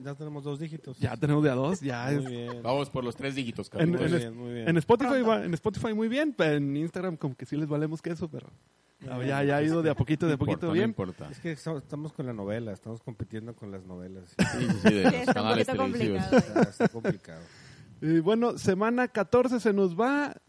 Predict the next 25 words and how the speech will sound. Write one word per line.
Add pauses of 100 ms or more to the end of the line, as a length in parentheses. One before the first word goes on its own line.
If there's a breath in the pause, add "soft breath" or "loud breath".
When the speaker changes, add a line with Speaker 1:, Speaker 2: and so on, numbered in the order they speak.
Speaker 2:
vamos
ya
a
entrar (380)
de
lleno
a
la
quince
y
nos
quedan
cinco, (420)
digo,
perdón,
tres
semanitas
más
Speaker 4:
Sí.
Speaker 2:
y
se
acaba
la
temporada
regular.